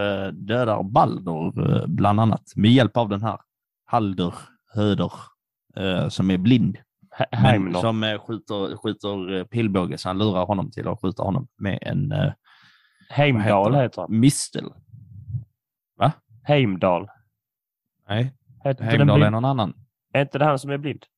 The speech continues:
Speaker 1: Han är nog också blind.
Speaker 2: Ja,
Speaker 1: Men det är
Speaker 2: okej.
Speaker 1: han som sköter as-, den här lilla porten.
Speaker 2: Ja.
Speaker 1: Eh, och vem är Freja? Vem är, vem är Freja?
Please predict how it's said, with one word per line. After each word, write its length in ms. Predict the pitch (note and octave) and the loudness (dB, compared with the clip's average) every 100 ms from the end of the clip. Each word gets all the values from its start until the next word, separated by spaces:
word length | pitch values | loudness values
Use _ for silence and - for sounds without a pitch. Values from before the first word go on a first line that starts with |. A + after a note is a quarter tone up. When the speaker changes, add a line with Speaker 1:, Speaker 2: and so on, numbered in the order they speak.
| _ _ _ | _ _ _
Speaker 1:
Han 140 | - G#2+ A2+ | -10 -6 -4
är 40 | A#2+ | 0
nog 80 | A#2 | 0
också 140 | A2 | 0
blind. 280 | F#2 F2+ - _ _ _ _ _ _ _ _ | -2 -4 -6 _ _ _ _ _ _ _ _
Speaker 2:
Ja, 60 | - | 0
Speaker 1:
Men 180 | G2 G2+ | 0 2
det 80 | G#2+ | -2
är 40 | |
Speaker 2:
okej. 100 | G#2 | 0
Speaker 1:
han 140 | A2 | -2
som 160 | G2+ G#2+ | -4 -2
sköter 320 | A2 G2+ - | 0 0 2
as-, 540 | G2 F#2+ - G2 G2 G2 | 2 4 4 2 0 -4
den 120 | G2+ | -2
här 160 | G2+ - _ | -2 -6 _
lilla 180 | G2 G2 | -8 -4
porten. 380 | - G2+ - F#2+ - _ _ _ _ _ - | 0 -2 -2 -8 -10 _ _ _ _ _ 0
Speaker 2:
Ja. 220 | G#2+ A2 - _ _ _ _ _ _ _ G2 | 2 2 -4 _ _ _ _ _ _ _ -16
Speaker 1:
Eh, 280 | G2 G2 F#2+ _ _ _ _ _ _ _ _ _ _ _ _ _ _ - | -12 -12 -14 _ _ _ _ _ _ _ _ _ _ _ _ _ _ -4
och 100 | G#2 | 0
vem 100 | A#2 | 2
är 100 | A2+ | 0
Freja? 1040 | - - A#2 G#2+ G#2+ A2 G#2 F2+ - - | -4 -6 2 4 6 4 4 2 -4 -6
Vem 240 | B2 C3 C3+ | -8 -4 -4
är, 120 | A2+ | -4
vem 160 | F#2 G#3 | -2 2
är 120 | A#2 | 2
Freja? 720 | - F#2+ F#2 F2+ F#2 F#2+ - | 0 0 2 2 0 -2 -6